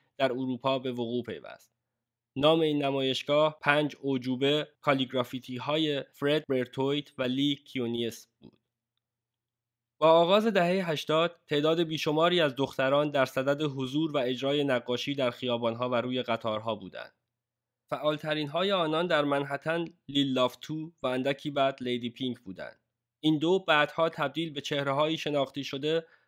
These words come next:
در دنیای گرافیتی شدند و از اولین دختران موفق در تاریخچهٔ این هنر به حساب می‌آیند.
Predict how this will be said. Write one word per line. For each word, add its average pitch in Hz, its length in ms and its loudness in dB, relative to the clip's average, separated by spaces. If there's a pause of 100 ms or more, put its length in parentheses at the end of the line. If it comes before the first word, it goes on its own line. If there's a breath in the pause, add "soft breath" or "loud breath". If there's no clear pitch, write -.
(140 soft breath)
در 135 120 4
دنیای 135 480 0
گرافیتی 135 440 -4
شدند 98 440 -10
و 110 60 -6
از 123 200 -2
اولین 135 480 -4
دختران 147 540 -2
موفق 139 640 -2 (240)
در 131 140 -2
تاریخچهٔ 131 460 -6
این 135 160 -2
هنر 127 300 -4
به 113 140 -8
حساب 107 400 -8
می‌آیند. 82 440 -10